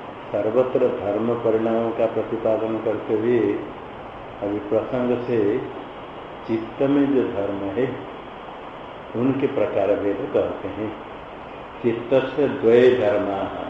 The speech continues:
परिदृष्टाश्च अपरिदृष्टाश्च। चित्त में दो प्रकार धर्म है,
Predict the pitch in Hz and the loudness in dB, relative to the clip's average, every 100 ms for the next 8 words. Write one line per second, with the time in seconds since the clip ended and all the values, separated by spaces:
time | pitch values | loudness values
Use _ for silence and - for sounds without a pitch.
0 | - - - - - - - - - - | -10 -14 -14 -14 -14 -14 -14 -14 -14 -4
1 | 107 110 120 117 120 - - 120 117 135 | 2 6 6 6 2 2 2 4 6 4
2 | 127 - 120 110 110 113 104 98 98 - | 2 0 2 6 6 4 2 0 -4 -4
3 | 98 90 82 90 113 113 - - - - | 0 2 0 -2 -2 -2 -2 -10 -12 -14
4 | - - - - - - - - 123 - | -14 -14 -14 -14 -14 -14 -14 -8 -4 0
5 | 123 123 123 104 107 104 104 98 101 98 | 2 4 4 4 4 4 2 2 2 2
6 | 95 95 92 95 95 | 0 -2 -2 -4 -4